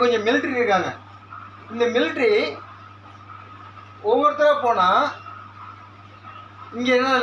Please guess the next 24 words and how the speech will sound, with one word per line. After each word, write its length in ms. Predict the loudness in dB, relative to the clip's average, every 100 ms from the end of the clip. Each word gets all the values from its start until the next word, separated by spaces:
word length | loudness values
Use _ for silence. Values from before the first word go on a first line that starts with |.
| 0
இங்க 140 | 2
என்ன 140 | 2 2
வச்சுக்கோங்க, 420 | -4 -8 -4 -2 -4 -8 -14 -18 -20 -20 -20 -20 -20 -20 -8
இங்க 140 | 0
வந்து 160 | 2 2
கொஞ்சம் 180 | 2 2
லேண்ட் 200 | 2 2
இருக்கு, 240 | 0 0 0 0 -10 -20 -20 -18 -18 -20 -20 -20 -18 -18 -16 -18 -12
இங்க 160 | -2
என்ன 160 | 0 2
இருக்கு? 460 | 2 2 0 0 -8 -12
கொஞ்சம் 260 | -4 -2 0
மிலிட்டரி 80 | 0
இருக்கு. 400 | -4 -4 -8 -8 -16 -20 -20 -18
இந்த 140 | -4 2
லேண்டை 340 | 2 2 0
பிடிக்க 240 | 0 -2
ஒவ்வொருத்தரா 680 | -2 2 2 4 2 2 2
போனா, 560 | 2 2 2 2 4 2 0 -6 -16 -16 -16 -16 -16 -16 -16 -18 -18 -18 -14
இங்க 140 | -2
ஒரு 100 | 0
மிலிட்டரிக்கு 280 | 2 0 2
என்ன 180 | 0 2
இருக்காது? 480 | 2 2 0 -2